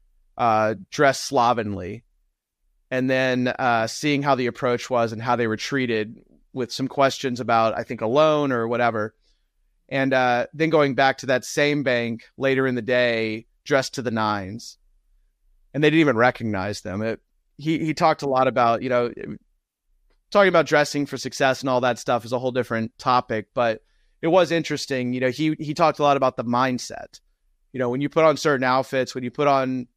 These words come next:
take a shower, when you shave, when you do certain things, uh, you know,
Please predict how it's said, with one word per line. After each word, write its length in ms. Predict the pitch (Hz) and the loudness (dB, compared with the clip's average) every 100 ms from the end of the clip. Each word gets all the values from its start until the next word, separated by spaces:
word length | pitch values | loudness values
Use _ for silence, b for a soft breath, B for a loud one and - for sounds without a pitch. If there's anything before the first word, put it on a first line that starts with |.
| - | -6
take 160 | 147 | -4
a 40 | 143 | -4
shower, 420 | - 135 131 135 | 0 2 4 2
when 120 | 127 | -2
you 80 | 117 | -8
shave, 380 | - 147 135 127 | -2 0 0 0
when 80 | |
you 60 | 123 | -4
do 100 | 135 | -6
certain 340 | 127 143 123 | -2 -2 -2
things, 580 | 113 139 127 120 120 - _ _ _ _ _ _ | -2 0 2 0 -6 -10 _ _ _ _ _ _
uh, 320 | 135 127 120 123 | 0 2 2 0
you 120 | |
know, 60 | 139 | -4